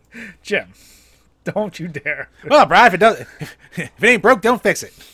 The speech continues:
Speaker 2: Well, oh shit, it's broke. Uh-oh. Bully.
Speaker 1: Um, well, let me ask you this.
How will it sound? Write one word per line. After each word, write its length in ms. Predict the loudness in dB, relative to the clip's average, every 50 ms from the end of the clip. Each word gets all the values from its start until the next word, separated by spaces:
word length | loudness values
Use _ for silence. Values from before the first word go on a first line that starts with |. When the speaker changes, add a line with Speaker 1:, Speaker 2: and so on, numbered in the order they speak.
| _
Speaker 2:
Well, 240 | -4 -2 -2 -2 -2 _ _ _ -2
oh 140 | -2 -2 -2
shit, 180 | -2 -4 -6
it's 100 | -6 -8
broke. 300 | -10 -10 -10 -10 -10 -8 -6 -4
Uh-oh. 300 | -4 -2 -4 -6 -8 -8 _ _ _ _ _ _ _ _ _ _ _ _ _ _ _ _ _ _ _ _ _ _ _ _ _ _ _ _
Bully. 340 | 0 2 2 0 -2 -4 -6
Speaker 1:
Um, 380 | -4 -4 -4 -4 -6 -8 -12 _ _ _ _ _ _ _ _ -8
well, 180 | -6 -4 -4
let 120 | -4 -6 -6
me 120 | -6 -8
ask 200 | -8 -8 -8 -10
you 80 | -10 -8
this. 440 | -10 -10 -10 -12 -14 -14 -14 -16